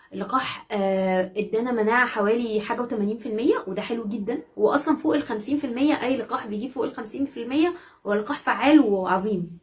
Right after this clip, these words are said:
فحاجة وتسعين في المية وحاجة وتمانين في المية ده عظيم. آه، بالنسبة لأوميكرون، آه، اللي احنا فيه دلوقتي، فايزر لسه منزلة statement من حوالي يومين بس،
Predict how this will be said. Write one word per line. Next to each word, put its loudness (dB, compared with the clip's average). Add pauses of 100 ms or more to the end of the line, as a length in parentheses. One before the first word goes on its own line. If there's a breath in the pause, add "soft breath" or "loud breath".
(540 soft breath)
فحاجة 4
وتسعين 4
في 2
المية 4
وحاجة 2
وتمانين 0
في -4
المية 0
ده 2
عظيم. 0 (420 loud breath)
آه، -2
بالنسبة 6
لأوميكرون، 4 (360)
آه، 0
اللي 0
احنا -8
فيه -2
دلوقتي، 2
فايزر 2
لسه -4
منزلة -2
statement -6
من -6
حوالي -2
يومين -2
بس، -6